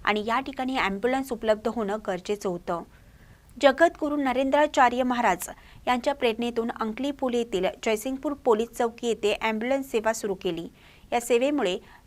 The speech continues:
सांगली आणि कोल्हापूर जिल्ह्यामध्ये ये-जा करणाऱ्या लोकांना याचा फायदा होईल आणि ही विनामूल्य सेवा असल्यामुळे नागरिकांनी अपघात होताच अठ्ठ्याऐंशी अठ्ठ्याऐंशी सव्वीस तीस तीस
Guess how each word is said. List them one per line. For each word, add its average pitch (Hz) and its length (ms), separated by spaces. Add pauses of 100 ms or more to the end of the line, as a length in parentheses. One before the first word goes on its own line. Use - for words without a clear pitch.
(120)
सांगली 254 420
आणि 254 220
कोल्हापूर 247 520
जिल्ह्यामध्ये 220 640
ये-जा 226 280
करणाऱ्या 214 380
लोकांना 214 640 (360)
याचा 240 240
फायदा 208 380
होईल 175 300 (440)
आणि 214 280
ही 240 100
विनामूल्य 262 560
सेवा 226 300
असल्यामुळे 208 480
नागरिकांनी 196 640 (100)
अपघात 240 420
होताच 202 480
अठ्ठ्याऐंशी 285 1040
अठ्ठ्याऐंशी 240 640 (100)
सव्वीस 254 540
तीस 226 280
तीस 196 240